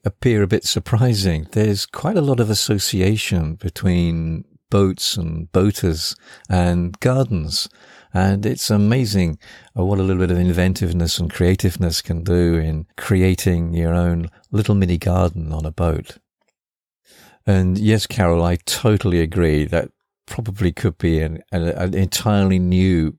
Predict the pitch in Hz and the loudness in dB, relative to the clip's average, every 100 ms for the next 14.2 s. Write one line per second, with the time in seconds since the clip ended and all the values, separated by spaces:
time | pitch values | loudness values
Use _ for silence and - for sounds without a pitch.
0 | _ - 95 - - 82 78 - - 95 | _ -6 -6 -4 -4 -2 -2 -4 -2 0
1 | 85 78 78 - 87 82 - - 87 78 | 0 0 -2 -2 -2 -2 -4 -2 0 -2
2 | 73 - _ _ _ _ _ _ _ _ | -6 -14 _ _ _ _ _ _ _ _
3 | _ 123 120 117 - 147 143 123 117 107 | _ 2 2 0 0 2 2 2 2 2
4 | 101 101 123 - 123 117 - - 101 - | 0 -2 -2 -2 -2 -4 -2 -2 -2 -2
5 | 98 90 87 - 87 85 101 101 98 90 | -2 -2 -2 -2 -2 2 2 4 4 4
6 | 87 82 80 - 87 78 - 82 80 - | 2 -2 -4 -4 -4 -4 -6 -6 -6 -6
7 | - 85 85 82 80 80 76 73 73 78 | -4 -2 0 0 -2 -2 -2 -4 -4 -8
8 | - _ - 107 98 95 92 - - 78 | -12 _ -2 2 4 2 0 -2 -4 -4
9 | 76 - - 90 85 - 85 85 85 - | -6 -4 0 2 0 0 0 0 -2 -4
10 | 78 76 85 87 82 - 80 - - - | -8 -2 0 0 -2 -2 -2 -4 -10 -16
11 | - - - - 143 143 135 - - - | -16 -16 -12 -6 -4 -4 -6 -8 -12 -20
12 | _ - 170 151 117 104 92 80 - - | _ -4 0 2 4 4 2 0 -4 -6
13 | - 95 - 87 - 80 82 76 73 _ | -4 -4 -2 -2 0 0 0 0 -4 _
14 | - | -16